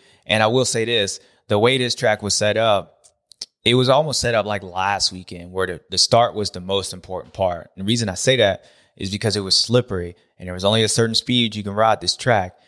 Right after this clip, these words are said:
And just like the two fifty class, Joe Shimoda, I thought, was the fastest person on the track.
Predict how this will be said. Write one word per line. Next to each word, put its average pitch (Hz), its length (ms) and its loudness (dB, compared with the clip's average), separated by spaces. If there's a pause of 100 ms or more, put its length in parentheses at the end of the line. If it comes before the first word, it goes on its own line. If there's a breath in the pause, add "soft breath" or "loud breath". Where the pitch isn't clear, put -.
(140 soft breath)
And - 80 -12
just - 160 -2
like 98 140 2
the - 80 -14
two 98 160 -2
fifty 101 240 -2
class, 90 440 -2 (680)
Joe 113 160 6
Shimoda, 107 560 2 (160)
I 95 100 2
thought, 95 260 0
was 92 160 -4
the 92 60 -8
fastest - 480 -2
person 92 480 -2
on 80 160 -10
the - 60 -20
track. 95 360 0